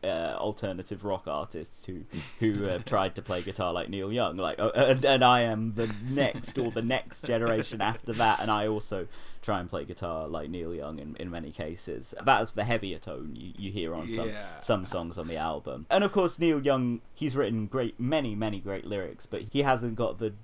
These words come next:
Speaker 1: dazzling vision that Dylan at his best has had when it comes to writing
Speaker 2: Right.
Speaker 1: lyrics. And neither
Speaker 2: Dylan's really a poet, isn't he?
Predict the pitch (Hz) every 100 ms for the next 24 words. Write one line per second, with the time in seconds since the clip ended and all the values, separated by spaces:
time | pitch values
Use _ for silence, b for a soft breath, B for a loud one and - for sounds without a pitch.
0 | - 156 135 113 120 104 104 110 110 156
1 | 139 120 110 95 101 107 - 123 113 104
2 | 98 113 95 - 110 104 - - 101 117
3 | 98 95 95 85 - 92 98 - 101 101
4 | 123 110 110 101 90 - - B B -
5 | 139 151 143 135 123 113 135 135 127 120
6 | 113 104 98 - 127 107 95 92 - 98
7 | - 90 87 85